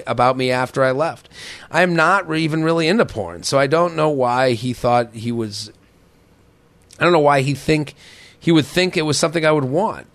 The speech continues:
Is it his ego to think I would miss his dick that much that I wanted to watch it frequently? We're still friendly to each other and text sometimes, but I don't know what I'm supposed to do with these videos,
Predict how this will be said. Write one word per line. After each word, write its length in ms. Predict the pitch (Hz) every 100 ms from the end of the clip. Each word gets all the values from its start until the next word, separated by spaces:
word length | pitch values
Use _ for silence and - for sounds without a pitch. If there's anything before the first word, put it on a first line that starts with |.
| -
Is 120 | 165
it 100 | 202
his 260 | 185 156 104
ego 420 | 90 135 170 202
to 80 | 190
think 320 | 139 165 170
I 80 | 143
would 160 | 123 113
miss 320 | 110 143 -
his 200 | 113 95
dick 300 | - 139 147
that 220 | 147 135
much 320 | 117 120 143 123
that 120 | 113
I 120 | 107
wanted 400 | 101 104 127 139
to 120 | 113 95 98
watch 280 | 113 135 -
it 100 | 76
frequently? 720 | - 117 139 185 175 190 214 - - - -
We're 120 | 185
still 420 | 202 - 202 285
friendly 560 | 254 - 139 190 127 101
to 180 | - 123
each 160 | 110 -
other 280 | 95 107 123
and 180 | 123
text 280 | 110 151 -
sometimes, 500 | 123 110 101 95 110
but 120 | 139
I 80 | 151
don't 280 | 160 202 214
know 120 | 208
what 200 | 196 196 196
I'm 100 | 185
supposed 380 | - 185 170
to 80 | 147
do 240 | 120 143 185
with 180 | 156
these 240 | 143 151 127
videos, 560 | 127 170 107 87 131